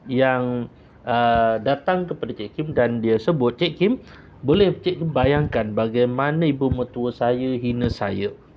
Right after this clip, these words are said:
Dia kata pada saya, makan hasil anak dia, duduk rumah goyang kaki sahaja, menghabiskan beras,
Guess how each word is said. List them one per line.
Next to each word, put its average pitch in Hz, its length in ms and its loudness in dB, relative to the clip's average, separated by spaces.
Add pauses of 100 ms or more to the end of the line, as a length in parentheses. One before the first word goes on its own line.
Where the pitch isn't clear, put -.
(500)
Dia 123 160 2
kata 254 160 2
pada 139 240 0
saya, 139 560 2 (400)
makan 107 400 -2
hasil 113 400 -2
anak 110 480 -4
dia, 110 320 -2 (800)
duduk 110 240 2
rumah 113 480 -2
goyang 113 400 0
kaki 113 400 -6
sahaja, 113 880 0 (240)
menghabiskan 104 720 -2
beras, 110 640 0